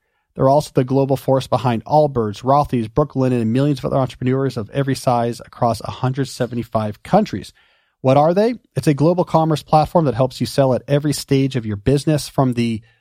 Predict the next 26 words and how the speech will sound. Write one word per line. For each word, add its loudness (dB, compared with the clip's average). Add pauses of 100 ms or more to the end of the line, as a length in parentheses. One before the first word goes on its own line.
(720)
launch 2
your 2
first 0
online 0
shop 2
stage 0
to -4
the -4
first 0
real 0
life 0
store 0
stage, 0
all 0
the 0
way 2
to -4
the 0
"did -2
we 0
just -4
hit 0
a -4
million -2
order" -4
stage. -4